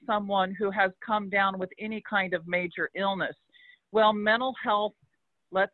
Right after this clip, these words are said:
face it, folks, we're starting to learn and we're starting to get that recognition, but mental health is also a public health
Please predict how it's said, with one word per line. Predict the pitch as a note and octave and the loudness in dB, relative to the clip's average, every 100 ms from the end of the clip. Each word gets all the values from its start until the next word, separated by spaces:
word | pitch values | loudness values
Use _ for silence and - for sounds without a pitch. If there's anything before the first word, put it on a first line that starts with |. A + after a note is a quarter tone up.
| - | -6
face | A3 A3 - | -4 -4 -4
it, | E3 - | -10 0
folks, | F#3+ F#3 - | 0 0 -6
we're | E3+ E3 - | -8 -8 0
starting | F3+ F#3 F#3+ F#3+ | 2 2 -2 -8
to | G3 | -6
learn | F#3+ G3 F#3 | -2 0 -2
and | D#3 | -4
we're | D3+ - | -6 -4
starting | A#3+ A#3+ C#4 B3 | 4 4 4 -4
to | G#3+ | -6
get | F#3 F3+ F#3+ | 0 0 2
that | E3 D#3+ | 0 2
recognition, | E3+ - E3+ E3+ E3 F3+ E3 D#3+ | -4 -4 -12 -10 -8 -10 -10 2
but | E3+ - | 2 2
mental | F#3 G3+ A#3 C4 B3+ A3 | 0 2 4 2 -4 0
health | A#3+ A3 A3 - | 0 0 -4 -4
is | F#3+ - | -4 -2
also | E3+ F#3 - F#3+ E3+ F3 E3+ - | -2 -2 -4 0 2 0 -4 0
a | D#3+ E3 - | 0 0 0
public | F#3+ F3 F3+ F3 - | 0 0 -4 -8 -6
health | F3+ F3+ | -2 -2